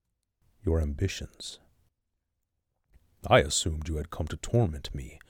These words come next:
and that completed, I thought you would leave. You have not.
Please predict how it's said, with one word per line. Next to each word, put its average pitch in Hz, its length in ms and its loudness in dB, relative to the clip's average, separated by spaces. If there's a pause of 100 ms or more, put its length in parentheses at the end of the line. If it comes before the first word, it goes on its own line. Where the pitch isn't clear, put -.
(380)
and 87 120 2
that 92 140 4
completed, 113 640 6 (360)
I 98 100 6
thought 80 300 0
you 80 60 -2
would 76 220 -8
leave. 78 500 -6 (800)
You 85 200 2
have 76 360 -2
not. 73 500 -2